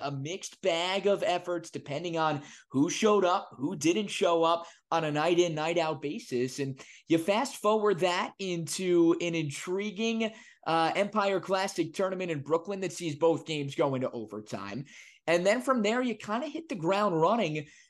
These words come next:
uh, a couple more non-conference bouts before you got into the thick of things with A C C play, and an A C C where, where Syracuse really just didn't stack up, squeaking by Louisville early on.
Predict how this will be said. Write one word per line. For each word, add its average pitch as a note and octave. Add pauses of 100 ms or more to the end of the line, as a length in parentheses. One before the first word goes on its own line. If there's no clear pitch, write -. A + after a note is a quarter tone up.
uh, D#3+
a D3
couple A3
more G3+
non-conference F#3+
bouts F3
before E3+
you D3+
got D#3
into E3
the D3+
thick D3+
of E3
things D#3
with D3
A D3+
C D#3
C D3+
play, D#3
and C3 (300)
an D#3+
A G#3
C A3+
C G#3+
where, F3+
where F3+
Syracuse A#3
really G#3+
just A3+ (440)
didn't A3+
stack G#3+
up, G3+
squeaking E3+
by E3
Louisville F3+
early E3+
on. E3+